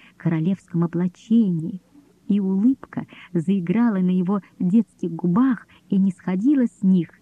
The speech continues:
ярким сиянием озаряя его темные лесные глаза. Спустя некоторое время он поднялся со своего ложа и, прислонясь к резному навесу над камином,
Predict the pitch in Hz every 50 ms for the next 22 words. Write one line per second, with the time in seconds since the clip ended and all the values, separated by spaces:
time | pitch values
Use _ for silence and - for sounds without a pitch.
0 | _ _ _ _ _ - 160 160 - 294 330 311 - _ 262 254 240 - - 214
1 | 208 190 202 196 190 185 180 180 170 175 160 156 156 160 180 226 240 240 226 202
2 | 185 175 - _ _ _ _ _ _ _ _ - 151 147 147 147 - _ _ -
3 | 220 262 240 214 196 175 156 143 139 - 175 - _ _ _ _ _ - 160 147
4 | 147 143 - _ _ - 151 143 156 160 160 151 151 147 143 135 139 139 139 127
5 | 123 131 135 131 123 - _ _ - - - - - _ - - - _ _ _
6 | _ 285 285 285 - _ - _ _ _ - _ _ _ _ _ _ _ _ _
7 | _ - - 180 170 - _ 170 165 156 151 151 - - - 170 147 143 139 147
8 | 185 226 240 233 240 240 - _ _ _ _ _ _ _ _ _ _ _ 202 190
9 | 175 - 190 170 170 175 185 180 - - 190 175 - - 170 - 170 165 160 151
10 | 151 151 147 165 208 247 254 220 220 226 233 - _ _ _ _ _ _ _ _
11 | _ _ _ _ _ - 262 269 - - 233 233 - - 214 214 220 202 214 220
12 | 208 190 - _ - 175 175 185 175 175 180 175 165 165 165 165 170 175 165 180
13 | 180 175 - - 156 156 - - - 151 151 170 208 240 269 262 269 277